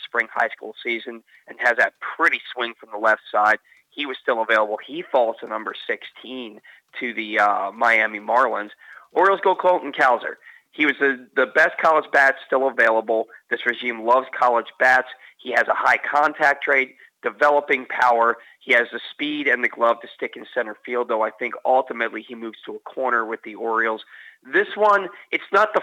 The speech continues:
flashy pick that you want. You're not getting that flashy prep shortstop who could turn into a superstar. It's the safe pick of a guy who is going to be a major leaguer, in my opinion, just maybe not that three twenty, thirty-five homer major leaguer that you were expecting to get with the,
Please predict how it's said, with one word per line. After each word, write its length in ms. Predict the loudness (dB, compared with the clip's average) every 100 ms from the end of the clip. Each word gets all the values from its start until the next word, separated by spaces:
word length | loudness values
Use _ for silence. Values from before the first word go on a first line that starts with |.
| -4
flashy 520 | 2 4 4 0 -6 -6 -4
pick 240 | -4 -4
that 200 | -10 -8
you 80 | -10
want. 300 | -6 -6 -6
You're 80 | -2
not 220 | 0 0
getting 160 | -2
that 160 | -2 -4 -4
flashy 400 | 0 2 2 -4
prep 280 | -4 -2 -2
shortstop 520 | -4 -6 -4 -2 -2
who 120 | -4 -10
could 380 | -2 2 2 0 -10 -20 -4
turn 160 | -2 0
into 200 | -2 -4
a 60 |
superstar. 640 | -4 -8 -10 -10 -8 -6 -2
It's 140 | -4 -4 _
the 220 | -8 -8 -4
safe 220 | -2 -2 -4 -2
pick 240 | -2 -2 -8 -14 -4
of 100 | -2
a 60 | 2
guy 280 | 4 4
who 140 | 2 -4
is 80 | -2
going 300 | 0 0 -2
to 100 | -8
be 180 | -8 -6
a 60 | -2
major 340 | -4 -4 -10
leaguer, 380 | -10 -10 -12 -14 -16 _
in 100 | -6
my 200 | 0 2
opinion, 520 | 0 -4 -8 -6 -6 -10 -20 -10
just 160 | -6 0
maybe 280 | 0 0
not 280 | 0 2 2
that 200 | 2 2 0 -12 _ -4
three 240 | 0 0
twenty, 500 | 0 0 2 2 -2 -4
thirty-five 480 | -4 -2 0 0 0
homer 300 | -4 -4 -4
major 320 | -4 -6 -10
leaguer 240 | -12 -10
that 160 | -12 -12
you 140 | -8
were 80 | -8
expecting 520 | -8 -4 -2 -4 -8
to 80 | -20
get 360 | -8 -4 -2 -4
with 140 | -14
the, 100 | -14